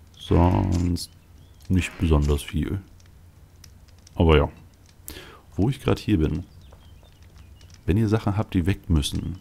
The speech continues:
wie zum Beispiel Anfängerzeug oder so Eis, sowas, wirft es einfach in eigen einen Altar. Das kann dann geopfert werden und wir kriegen noch Dorfboni raus. Und die Supernova ist immer noch aktiv. <laughs> Unsere neuen Priester haben sich ja ein wenig ausgetobt und das da geschaffen.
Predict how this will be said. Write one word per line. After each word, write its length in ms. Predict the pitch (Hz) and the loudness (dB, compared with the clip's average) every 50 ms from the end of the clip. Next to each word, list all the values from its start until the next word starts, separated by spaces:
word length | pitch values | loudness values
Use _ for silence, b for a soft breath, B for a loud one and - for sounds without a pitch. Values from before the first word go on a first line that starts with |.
| - - | -10 -6
wie 100 | 92 90 | -6 -4
zum 140 | - - 85 | 0 0 2
Beispiel 180 | 78 - - - | 2 2 2 0
Anfängerzeug 500 | 80 82 - 80 73 73 71 - 78 - | 0 0 0 0 0 0 -2 -4 -4 -2
oder 140 | 78 76 73 | 0 0 0
so 100 | 76 78 | 0 0
Eis, 380 | - 85 - - - - - - - - | -2 -4 -4 -6 -8 -12 -14 -18 -20 -16
sowas, 420 | - - 80 76 76 - - - - - | -12 -8 -4 -4 -4 -4 -6 -12 -14 -4
wirft 260 | - 98 95 - - | -2 0 0 0 -2
es 100 | - - | -4 -2
einfach 300 | - 92 92 - 90 - | 0 0 2 0 -2 -2
in 120 | 82 78 | -4 -4
eigen 260 | - 73 92 95 98 85 | -2 -2 -2 0 0 2
einen 180 | 80 85 82 | 2 4 4
Altar. 480 | 78 78 - - 82 76 - - 90 - B B B B B B B B B B | 4 2 2 0 0 0 0 -2 -6 -10 B B B B B B B B B B
Das 160 | - 82 - | -6 -4 2
kann 120 | - 85 82 | 4 4 6
dann 120 | 80 80 | 6 6
geopfert 420 | 80 82 87 - - - 101 90 90 | 6 6 4 4 2 2 2 4 6
werden 260 | 90 87 87 87 85 | 6 6 6 4 4
und 80 | 78 | 2
wir 60 | 80 76 | 0 -4
kriegen 240 | - - 82 80 | -4 -2 0 2
noch 160 | 82 78 71 - | 2 2 2 4
Dorfboni 500 | - 78 76 - - - - 76 78 76 | 4 2 2 2 -2 -6 -4 -4 -2 -2
raus. 380 | - - - - - - - | -2 -4 -4 -4 -6 -8 -8
Und 140 | 76 76 - | -8 -8 -8
die 60 | 82 | -8
Supernova 560 | 78 95 - - 82 82 85 85 80 82 - | -8 -8 -6 -4 -2 -2 0 -2 0 0 0
ist 100 | - - | 0 0
immer 160 | - 85 80 - | -2 -4 -4 -4
noch 100 | - - | -6 -10
aktiv. 380 | - - - - - - - - - - - - - - - - - - - - - - - - | -14 -14 -14 -14 -14 -14 -18 -20 -20 -20 -20 -20 -20 -20 -20 -20 -20 -20 -20 -20 -20 -20 -10 -8
<laughs> 1160 | - - - - - - - - - - - - - - - - - - - - - - - | -8 -8 -8 -12 -18 -20 -20 -20 -20 -20 -20 -20 -14 -12 -10 -10 -10 -12 -14 -16 -20 -8 -2
Unsere 260 | - 95 85 87 85 | 0 2 4 4 6
neuen 220 | 85 82 80 82 76 | 6 6 6 4 2
Priester 340 | - - 95 - - 78 73 | 0 -4 -6 -4 -2 0 0
haben 120 | 73 73 | 0 0
sich 160 | 76 71 - | -2 -4 -2
ja 60 | 76 | -2
ein 120 | 73 71 73 | -2 -2 -2
wenig 240 | 76 76 71 - - | -2 -4 -4 -2 -2
ausgetobt 540 | 82 80 - - 73 - 87 76 - - | -4 -4 -4 -8 -6 -4 -4 -4 -2 -2
und 160 | 76 78 76 - - - - - - - - - - - - - - - - - - - - - - - - - - - - - | -4 -4 -4 -4 -8 -16 -20 -20 -20 -20 -20 -20 -20 -20 -20 -20 -20 -20 -20 -20 -20 -20 -20 -20 -20 -20 -20 -20 -20 -20 -2 2
das 300 | - 85 78 - - - | 4 4 4 2 0 0
da 200 | - 76 71 71 | 2 2 2 2
geschaffen. 500 | 67 - - - 76 - - - 98 | 0 -2 -2 -2 -2 -2 -4 -8 -14